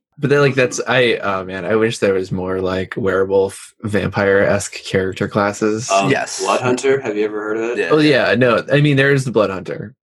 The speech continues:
Speaker 1: which
Speaker 3: But it's just
Speaker 1: I don't
Speaker 3: the,
Speaker 1: think
Speaker 3: the
Speaker 1: is
Speaker 3: idea
Speaker 1: technically official though.
Speaker 3: Werewolf
Speaker 2: No,
Speaker 3: or
Speaker 2: it's
Speaker 3: not, I
Speaker 2: not.
Speaker 3: mean, this is more your basic, maybe Hulk?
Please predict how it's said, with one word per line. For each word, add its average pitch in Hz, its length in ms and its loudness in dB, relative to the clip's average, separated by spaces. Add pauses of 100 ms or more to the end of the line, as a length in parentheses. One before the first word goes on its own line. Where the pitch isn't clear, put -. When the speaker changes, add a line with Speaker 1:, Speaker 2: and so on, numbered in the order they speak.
(220)
Speaker 1:
which 139 220 0
Speaker 3:
But 143 80 2
it's 135 100 -2
just 160 160 -4
Speaker 1:
I 135 40 2
don't 151 120 2
Speaker 3:
the, 151 80 2
Speaker 1:
think 139 40 2
Speaker 3:
the 123 80 4
Speaker 1:
is - 40 0
Speaker 3:
idea - 80 -12
Speaker 1:
technically 107 380 -4
official - 400 -6
though. 95 280 -6 (120)
Speaker 3:
Werewolf 151 280 2
Speaker 2:
No, 101 60 0
Speaker 3:
or - 60 -2
Speaker 2:
it's 110 80 0
Speaker 3:
not, - 160 2
I - 80 0
Speaker 2:
not. 208 100 2
Speaker 3:
mean, 156 240 -2
this 208 220 0
is 202 100 -6
more 160 220 2
your 123 240 2 (460)
basic, 117 360 -2
maybe 117 300 -2
Hulk? 120 440 -4